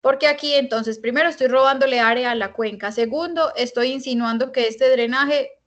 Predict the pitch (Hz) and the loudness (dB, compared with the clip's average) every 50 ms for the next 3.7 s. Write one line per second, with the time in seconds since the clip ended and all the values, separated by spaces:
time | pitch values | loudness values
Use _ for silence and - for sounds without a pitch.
0 | _ - - - - 233 226 226 - 254 240 226 - 254 262 254 277 269 262 262 | _ -20 -12 -6 -4 -4 -4 -4 -4 -6 -6 -4 -2 -2 0 2 4 4 4 4
1 | 262 262 247 247 - 233 240 220 220 220 220 220 - 208 208 196 - 226 240 233 | 2 0 -2 -2 -4 -4 -4 -4 -6 -8 -8 -6 -4 -4 -2 -2 -2 -2 -2 -2
2 | 233 214 202 214 208 202 202 196 - 196 190 190 _ _ _ _ _ _ _ _ | -2 -2 -2 -2 -4 -6 -8 -12 -14 -16 -16 -16 _ _ _ _ _ _ _ _
3 | _ _ _ _ - 269 285 294 311 311 - _ _ | _ _ _ _ -8 -6 -4 -4 -4 -6 -8 _ _